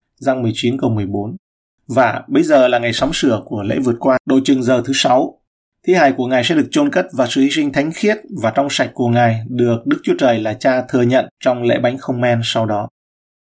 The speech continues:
Và Ngài sẽ sống lại từ cõi chết trong ngày ăn trái đầu mùa, ăn ngày ăn, ờ, hoa quả đầu tiên. Một ngày sau ngày sa bát, lễ vượt qua, tức là ngày thứ nhất của tuần lễ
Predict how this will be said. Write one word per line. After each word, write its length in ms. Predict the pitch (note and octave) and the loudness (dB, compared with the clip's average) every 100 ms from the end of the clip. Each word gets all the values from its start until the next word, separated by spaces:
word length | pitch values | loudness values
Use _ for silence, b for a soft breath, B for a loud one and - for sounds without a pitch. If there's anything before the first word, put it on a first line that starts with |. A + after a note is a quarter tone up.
| - | -4
Và 160 | A2 A#2+ | 2 2
Ngài 240 | A#2 A#2 A2 | 4 2 2
sẽ 100 | D3 | -2
sống 200 | - D#4+ | -2 2
lại 160 | C3 - | 0 0
từ 80 | - | -6
cõi 160 | C3+ C3+ | -6 0
chết 180 | D#3+ F#3 - | -2 -2 -2
trong 180 | C3+ C3 | -2 2
ngày 360 | A#2+ G#2+ G#2 | 0 0 -4
ăn 220 | - B2+ A#2+ | -2 -2 0
trái 180 | A2+ C3 | 0 2
đầu 140 | A#2+ | 0
mùa, 280 | G2+ G2 F2 - | 0 -4 -8 -6
ăn 200 | C3 A2+ | -2 0
ngày 360 | A2 G#2 A2+ - | 0 -2 -8 -4
ăn, 260 | B2+ A#2 | -2 0
ờ, 240 | A#2 A2+ A2+ - | 0 0 -2 -2
hoa 120 | B2 | -2
quả 160 | B2 G2 | 0 -4
đầu 140 | G2+ G2 | -4 -4
tiên. 200 | A#2+ A2+ - _ _ | -2 -2 -4 _ _
Một 140 | B2 C3 | -2 2
ngày 220 | C3 A#2+ | 2 2
sau 160 | D3 | 0
ngày 140 | C3+ A#2 | 0 0
sa 180 | - C3 | 0 0
bát, 200 | C3+ D#3+ | 0 0
lễ 180 | B2+ C#3 | 2 2
vượt 200 | C#3+ B2+ | 2 0
qua, 320 | - C#3 C3 - _ _ _ _ _ _ _ | 2 2 0 -4 _ _ _ _ _ _ _
tức 120 | F#3 | 0
là 140 | E3+ B2 | 4 4
ngày 360 | A#2+ A#2 A2 - | 2 0 -2 0
thứ 60 | C3+ | 2
nhất 200 | F3+ - | 2 0
của 120 | C3+ A#2 | -6 -2
tuần 140 | A#2 | -2
lễ 300 | A2 C#3 D#3+ | 0 0 -2